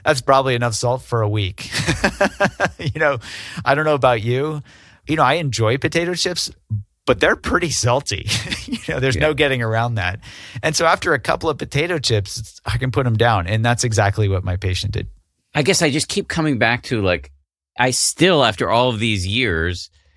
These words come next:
Speaker 2: fail to pay attention. Like, I forget to do this.
Speaker 1: Mm-hmm.
Speaker 2: Um, and,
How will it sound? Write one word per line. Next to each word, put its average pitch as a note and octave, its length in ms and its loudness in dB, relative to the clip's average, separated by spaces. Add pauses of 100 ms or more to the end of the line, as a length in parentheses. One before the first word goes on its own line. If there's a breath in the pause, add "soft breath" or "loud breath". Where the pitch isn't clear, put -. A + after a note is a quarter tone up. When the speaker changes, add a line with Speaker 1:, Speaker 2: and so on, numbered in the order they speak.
(600)
Speaker 2:
fail C#3 380 4
to C#3 100 0
pay C3+ 220 4
attention. B2+ 360 -2
Like, D2+ 160 -4
I E2+ 80 2
forget F2+ 760 -2
to A2+ 120 -2
do G2 260 -2
this. D2+ 420 -6
Speaker 1:
Mm-hmm. G#2+ 140 -2
Speaker 2:
Um, D#2 560 0
and, D#2+ 580 -2